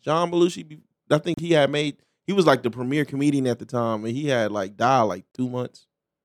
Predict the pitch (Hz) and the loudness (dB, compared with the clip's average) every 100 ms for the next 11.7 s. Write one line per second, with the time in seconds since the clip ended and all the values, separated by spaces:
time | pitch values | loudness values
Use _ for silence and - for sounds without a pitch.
0 | _ - 127 - 127 131 123 123 127 127 | _ -12 -12 -6 -2 -2 -4 -8 -12 -14
1 | 131 139 - _ _ - 143 143 143 123 | -12 -12 -12 _ _ 0 2 2 0 -4
2 | - 147 139 131 127 _ _ _ _ _ | -8 -6 -6 -8 -14 _ _ _ _ _
3 | _ _ _ - 110 95 85 - - - | _ _ _ -14 -10 -8 -10 -14 -18 -8
4 | 131 110 113 151 - 104 120 110 - _ | -6 0 2 2 -2 -4 0 0 -2 _
5 | _ _ _ _ _ _ _ _ _ _ | _ _ _ _ _ _ _ _ _ _
6 | _ _ _ _ _ _ _ _ _ _ | _ _ _ _ _ _ _ _ _ _
7 | - 127 _ _ _ _ - _ _ - | -6 -6 _ _ _ _ -20 _ _ 2
8 | - 311 226 311 330 269 262 226 247 220 | 4 6 6 6 6 6 6 6 6 6
9 | 226 208 202 185 180 180 170 185 170 160 | 6 6 6 2 2 4 6 6 4 2
10 | 151 139 151 185 135 123 160 147 127 127 | 0 0 2 2 0 -2 -2 -6 -8 -10
11 | 123 117 104 110 117 - | -10 -12 -16 -12 -12 -12